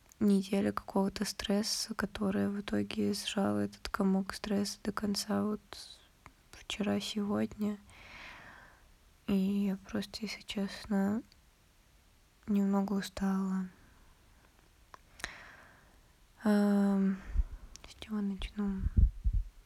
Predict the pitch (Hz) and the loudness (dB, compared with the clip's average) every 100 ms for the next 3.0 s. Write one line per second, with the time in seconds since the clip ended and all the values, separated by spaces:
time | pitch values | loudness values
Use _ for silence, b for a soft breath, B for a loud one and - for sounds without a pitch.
0 | - B B B B - 254 220 233 233 | -20 B B B B 0 2 4 2 2
1 | 202 190 196 196 202 - 196 - 202 202 | 2 4 4 2 -2 -6 -4 0 0 0
2 | 214 196 - 196 202 196 202 - - | -4 -8 0 2 4 2 0 -4 -12